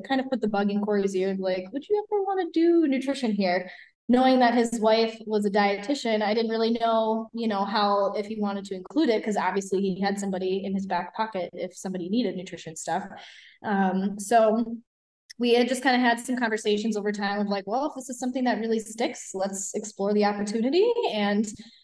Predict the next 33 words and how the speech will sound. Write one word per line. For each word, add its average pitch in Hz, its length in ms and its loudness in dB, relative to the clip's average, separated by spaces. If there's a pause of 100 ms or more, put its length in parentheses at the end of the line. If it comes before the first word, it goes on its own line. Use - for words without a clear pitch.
(220)
um, 220 300 2
that's, 247 260 2
I 254 120 2
think, 415 280 2
kind 381 220 2
of 359 100 2
where 294 200 2
everything 320 320 -2
else 339 200 2
went, 285 280 0
where 220 160 2
I 220 320 2
went 240 260 -2
back 247 160 0
to 247 80 -10
school. 302 400 2
We 226 160 -2
kinda 214 240 -4
had 220 220 -4
it 202 100 0
set 220 240 -2
up 226 220 -2
for 214 100 -2
me 202 420 2
to 185 540 -4 (160)
set 202 300 -6
up 208 240 -6
my 208 200 0
own 214 240 0
nutrition 202 400 -4
business, 170 340 -6
essentially. 190 600 -6
So 190 340 -4